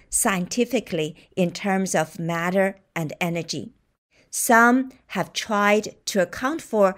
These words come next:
physical phenomena with consciousness and spirituality. Tao science addresses the fundamental question about what everyone and everything is made of.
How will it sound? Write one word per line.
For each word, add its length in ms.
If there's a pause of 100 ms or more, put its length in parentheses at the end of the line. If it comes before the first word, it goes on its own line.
(120)
physical 520
phenomena 800 (320)
with 340 (180)
consciousness 1000 (160)
and 300
spirituality. 1080 (1080)
Tao 280
science 720 (160)
addresses 960 (220)
the 100
fundamental 800
question 680 (160)
about 520 (320)
what 500 (300)
everyone 760 (140)
and 260
everything 640 (160)
is 240
made 320
of. 340